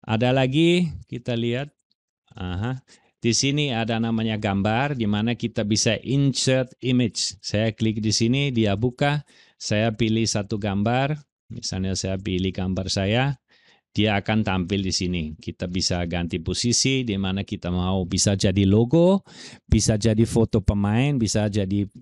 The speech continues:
foto pelatih juga bisa. Oke. Di bawah sini kita punya raster, mungkin untuk orientasi, untuk gambar lebih rapi. Dan sini saya punya teks. Saya bisa klik, saya bisa test, saya tulis di sini,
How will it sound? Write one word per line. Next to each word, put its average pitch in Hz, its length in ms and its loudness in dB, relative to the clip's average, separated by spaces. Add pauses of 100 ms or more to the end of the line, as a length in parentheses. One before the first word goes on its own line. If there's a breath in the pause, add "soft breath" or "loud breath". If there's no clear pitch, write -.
foto 98 320 -2
pelatih 90 400 -2
juga 85 240 -2
bisa. 76 560 -6 (160)
Oke. 98 400 -6 (320 loud breath)
Di 117 80 2
bawah 120 320 2
sini 143 240 0
kita 123 320 -2
punya 117 240 2
raster, 110 480 0 (320)
mungkin 113 400 2
untuk 107 320 -2
orientasi, 107 800 2
untuk 107 320 0
gambar 98 400 2
lebih 92 240 2
rapi. 143 480 0 (760 loud breath)
Dan 104 180 -4
sini 123 300 0
saya 113 480 0
punya 110 800 -2 (160)
teks. - 560 -6
Saya 101 240 -2
bisa 101 320 -2
klik, 151 480 -2 (560)
saya 101 260 -2
bisa 107 320 -4
test, 139 540 -2
saya 104 320 -2
tulis 110 320 -2
di 107 100 0
sini, 113 360 2